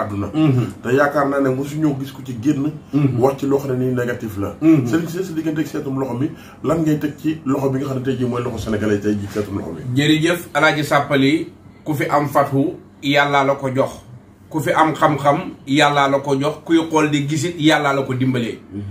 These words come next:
Speaker 2: Yaa maxsaral jinni wal insi, ini satahtumo an tanfusu min aqtaari samawati wal ardi, waaye fanfusu la tanfusu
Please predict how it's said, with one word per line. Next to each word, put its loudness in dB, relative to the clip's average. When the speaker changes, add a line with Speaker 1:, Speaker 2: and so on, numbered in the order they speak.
Speaker 2:
Yaa 4
maxsaral 0
jinni 2
wal 0
insi, 4
ini 6
satahtumo -2
an 2
tanfusu 0
min 2
aqtaari 2
samawati 2
wal 2
ardi, 0
waaye 4
fanfusu -2
la 2
tanfusu -2